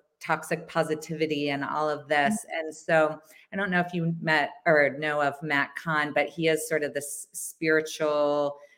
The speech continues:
Speaker 1: um, person who's written several books. And what he says, I love this.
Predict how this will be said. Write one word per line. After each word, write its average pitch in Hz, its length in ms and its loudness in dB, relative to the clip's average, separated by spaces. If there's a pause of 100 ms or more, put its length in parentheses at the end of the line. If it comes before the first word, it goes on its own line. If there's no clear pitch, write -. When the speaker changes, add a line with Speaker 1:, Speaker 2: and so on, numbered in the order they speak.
(260)
Speaker 1:
um, 139 560 -2 (1500)
person 160 800 2
who's 151 280 0
written 160 240 2
several 156 420 0 (100)
books. 147 520 4
And 147 320 2
what 175 220 2
he 240 300 -2
says, 147 480 4
I 165 120 6
love 170 540 2
this. - 280 -6